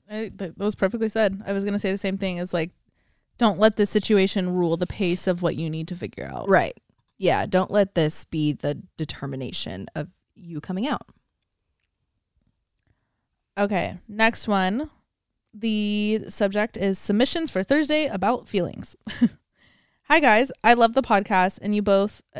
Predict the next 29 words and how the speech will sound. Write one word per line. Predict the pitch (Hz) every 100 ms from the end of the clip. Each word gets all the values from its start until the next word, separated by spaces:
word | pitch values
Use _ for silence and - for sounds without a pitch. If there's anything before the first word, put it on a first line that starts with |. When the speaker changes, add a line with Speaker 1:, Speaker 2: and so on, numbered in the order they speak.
| - -
Speaker 1:
and | 220 202 _
you | 202 226
both | 208 202
so, | - 202
so | 190 180
much. | 180 - - - _ _ _
You | 226 240
feel | 226
like | 247 285
the |
older | - 220
sisters | 247 220 - 185 190
I've | 175
never | 190 196 269
had, | 262 190 185
and | - 208
sometimes | 233 226 254 254
when | 254
I | 247
talk | - 202
to | -
my | 196
boyfriend | 196 254 - 214
about | 196 160
you, | 180 185
I | 202 190
feel | -
like | 196 233
I'm | 214 185